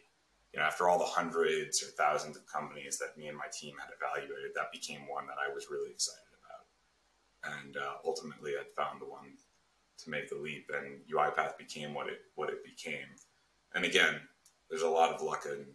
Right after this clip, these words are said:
and timing in that, but you build muscle memory, and, um, when you see what good looks like enough, you have a sense of, you know, that when you see what great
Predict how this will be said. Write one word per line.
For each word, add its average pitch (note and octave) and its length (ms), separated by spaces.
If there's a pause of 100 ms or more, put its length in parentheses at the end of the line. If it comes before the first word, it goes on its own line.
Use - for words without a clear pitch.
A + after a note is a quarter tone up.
(140)
and C#2+ 160
timing D2+ 420
in C2 240
that, - 240 (580)
but C#2+ 280
you - 160
build E2 260
muscle D2+ 320
memory, D2 540
and, C#2 300 (720)
um, - 440
when - 160
you D2+ 60
see - 300
what - 320
good D#2+ 300
looks D2 260
like D2 320
enough, C#2+ 440
you - 240
have C#2+ 120
a - 120
sense - 520
of, - 240 (720)
you D2 100
know, C#2+ 140 (260)
that D2 360
when D2 80
you C#2+ 60
see D#2 180
what D2 180
great C#2+ 280